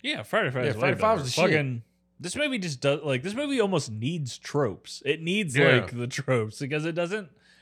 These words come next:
Speaker 1: go far enough away from it. You know?
Speaker 2: No.
Speaker 1: To, like, be interesting. It's not, like, stylized in any kind of fun way.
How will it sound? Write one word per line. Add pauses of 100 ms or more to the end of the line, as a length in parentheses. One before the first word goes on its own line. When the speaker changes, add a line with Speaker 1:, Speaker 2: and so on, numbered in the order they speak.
(140)
Speaker 1:
go
far
enough
away
from
it. (400)
You
know?
Speaker 2:
No. (880)
Speaker 1:
To,
like,
be
interesting. (380)
It's
not,
like,
stylized
in
any
kind
of
fun
way.